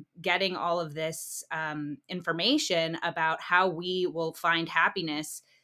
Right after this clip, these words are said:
that are not conducive to women's happiness. Like, they actually are, are detrimental to women's happiness.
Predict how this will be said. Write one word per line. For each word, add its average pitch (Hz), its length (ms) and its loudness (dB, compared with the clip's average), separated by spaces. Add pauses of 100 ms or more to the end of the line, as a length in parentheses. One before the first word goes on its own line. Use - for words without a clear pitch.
(260)
that 214 180 6 (120)
are 240 80 4
not 269 200 2
conducive 226 500 -2
to 190 120 -4
women's 208 220 2
happiness. 202 640 -4 (120)
Like, 196 280 0
they 220 120 6
actually 208 480 6
are, 175 280 6
are 175 80 2
detrimental 185 800 2
to - 80 -6
women's 147 300 -4
happiness. - 640 -8